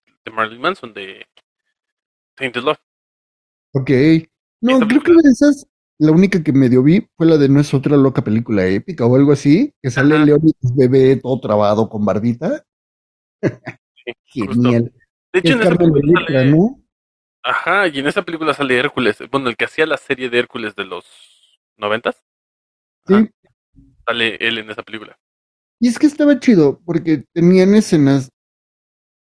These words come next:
Speaker 2: cagadas, o sea, no, no existe otra explicación, o sea,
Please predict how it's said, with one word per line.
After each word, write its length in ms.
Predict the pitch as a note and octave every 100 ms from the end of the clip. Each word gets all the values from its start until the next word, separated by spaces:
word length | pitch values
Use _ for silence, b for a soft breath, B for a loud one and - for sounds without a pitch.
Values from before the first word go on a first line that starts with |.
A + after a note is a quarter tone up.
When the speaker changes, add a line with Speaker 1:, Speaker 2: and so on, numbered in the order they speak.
| _ _
Speaker 2:
cagadas, 640 | D3 B2+ D#3 B3 C#4 D3+ D#3
o 80 |
sea, 200 | C#3 D#3+
no, 220 | D#3+ D#3+ E3
no 180 | E3+
existe 400 | F#3+ - G#3 -
otra 140 | A#3 C#4
explicación, 680 | - F#3 C3 C3 D3 D#3+ F3
o 40 |
sea, 240 | C3+ C#3